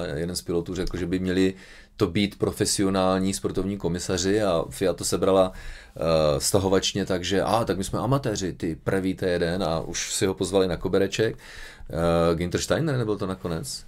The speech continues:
On vysvětlil, že já to nemyslel tak, že jste jako a bunch of amateurs, jo, jako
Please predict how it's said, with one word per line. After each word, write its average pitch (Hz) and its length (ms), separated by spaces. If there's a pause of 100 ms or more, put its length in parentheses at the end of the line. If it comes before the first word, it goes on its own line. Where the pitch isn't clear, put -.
On 117 200
vysvětlil, 113 680
že 117 240
já 101 140
to 120 100
nemyslel 123 300
tak, 135 120
že 123 80
jste 117 160
jako 101 240
a 82 60 (400)
bunch 104 300
of 101 220
amateurs, 92 760
jo, 85 240
jako 95 340